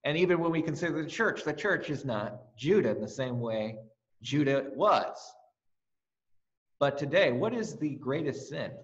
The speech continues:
in our country? What is the greatest sin for Americans? What is the greatest sin for Christians today, especially in America, where we have more temptations to this?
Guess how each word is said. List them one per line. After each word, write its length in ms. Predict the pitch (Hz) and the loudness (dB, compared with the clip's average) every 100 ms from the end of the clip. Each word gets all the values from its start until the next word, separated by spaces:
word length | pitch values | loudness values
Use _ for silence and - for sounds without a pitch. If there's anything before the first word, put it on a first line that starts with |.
| - | -10
in 100 | 104 | -6
our 100 | 107 | -4
country? 320 | 131 123 110 | -2 -2 -2
What 140 | 151 | -2
is 100 | 196 | -2
the 80 | 135 | -2
greatest 560 | 107 110 127 117 - - | -2 0 0 -2 -6 -8
sin 280 | 101 90 - | -8 -8 -4
for 340 | 104 101 101 | 0 2 2
Americans? 580 | 104 107 110 110 113 110 | 0 2 4 4 2 0
What 100 | 117 | -2
is 80 | 101 | -2
the 80 | 98 | 0
greatest 400 | 110 117 110 - | 4 6 4 4
sin 320 | 113 113 107 - _ _ _ _ - - | 4 4 0 -8 _ _ _ _ -20 4
for 120 | 147 | 4
Christians 600 | 143 175 196 - 156 117 | 10 10 10 8 6 6
today, 420 | 120 101 92 85 98 | 4 6 6 6 4
especially 520 | - - - 147 127 | 6 6 8 8 8
in 80 | 147 | 8
America, 560 | 117 95 82 82 104 - - _ _ _ _ _ _ _ | 6 4 2 2 0 -2 -10 _ _ _ _ _ _ _
where 120 | 107 | 4
we 120 | 110 | 8
have 160 | 117 117 | 8 8
more 200 | 127 127 | 8 8
temptations 680 | 127 110 117 120 117 113 - | 6 4 6 4 4 -2 0
to 200 | 175 151 | 6 6
this? 380 | 107 - - | 6 2 -6